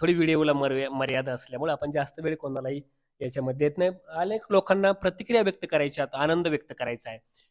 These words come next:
"मी खूप छान बोललो, मला बोलता यायला लागलं," याचा आनंद आहे. आणि तुम्हाला माहिती आहे दादा,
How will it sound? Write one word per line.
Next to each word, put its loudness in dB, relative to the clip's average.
"मी -2
खूप -4
छान -6
बोललो, -6
मला -2
बोलता -2
यायला 2
लागलं," -6
याचा -8
आनंद -4
आहे. -20
आणि -2
तुम्हाला 0
माहिती -4
आहे -12
दादा, -10